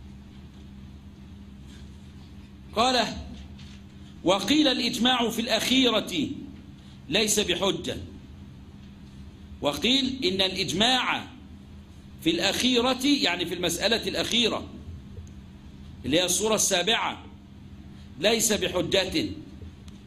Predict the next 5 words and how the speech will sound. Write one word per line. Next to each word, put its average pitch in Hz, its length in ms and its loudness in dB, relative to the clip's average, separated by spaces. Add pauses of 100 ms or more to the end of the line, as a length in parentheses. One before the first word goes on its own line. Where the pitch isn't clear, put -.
(380)
قالوا: 262 380 4
"لأن 247 340 4
الإجماع 233 760 2 (340)
قطعي، 196 580 2 (1600)
والقطعي 190 880 4